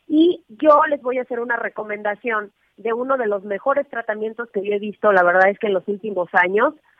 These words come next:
que es el factor de transferencia. El Instituto Politécnico Nacional ha hecho una investigación formidable de cómo podemos elevar nuestras defensas en poco tiempo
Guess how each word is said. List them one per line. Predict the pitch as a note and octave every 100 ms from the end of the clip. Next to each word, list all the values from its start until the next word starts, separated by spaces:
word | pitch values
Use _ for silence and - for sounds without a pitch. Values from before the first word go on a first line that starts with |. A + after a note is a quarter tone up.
| _ _
que | B3+
es | B3
el | C#4+
factor | C4 - A3 F#3
de | A3
transferencia. | - F#3 - F#3 F#3+ F#3+ F#3+ F#3+ - _ _
El | - A#3+
Instituto | B3+ - G3+ C4+ D4
Politécnico | B3+ A3+ G#3 A3+ B3 A#3
Nacional | G3+ G3 F#3 G3 G3 G#3+ A3+ C4 - _ _ _ _
ha | - A3+ B3 B3+
hecho | B3 - B3+
una | B3+ C4 C4+ C4+
investigación | B3+ A3 G#3 - G#3+ G3+ A#3+ A#3+ B3+
formidable | A#3 A3 A3 A3 G#3+ A3 A#3 B3+ B3+ -
de | - G#3+ G#3 G3 G3 _
cómo | - D#4 F#4 G4+
podemos | C4 C4 C4+ C#4+
elevar | A3 G#3 A3+
nuestras | B3+ C4 A3
defensas | G3 F#3 A3 A#3+ A3
en | G3
poco | A3+ - A#3+
tiempo | - A3 G#3+ G#3+ A#3+